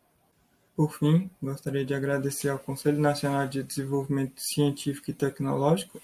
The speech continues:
o C N P Q, pela bolsa auxílio para a realização dessa pesquisa,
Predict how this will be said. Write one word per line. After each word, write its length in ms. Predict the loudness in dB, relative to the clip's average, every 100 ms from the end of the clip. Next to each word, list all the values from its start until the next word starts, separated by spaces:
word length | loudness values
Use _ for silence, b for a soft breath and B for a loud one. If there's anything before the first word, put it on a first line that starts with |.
| -6
o 60 |
C 160 | 0 2
N 160 | 2
P 200 | 0 -2
Q, 320 | 0 4 4 2 b b b b b
pela 260 | 6 10 10
bolsa 380 | 8 6 4 0
auxílio 500 | 0 0 0 0 -2 _
para 160 | -2 0
a 20 |
realização 560 | 0 0 -2 -4 -2 -2
dessa 240 | -2 -6
pesquisa, 640 | -2 -2 2 2 4 2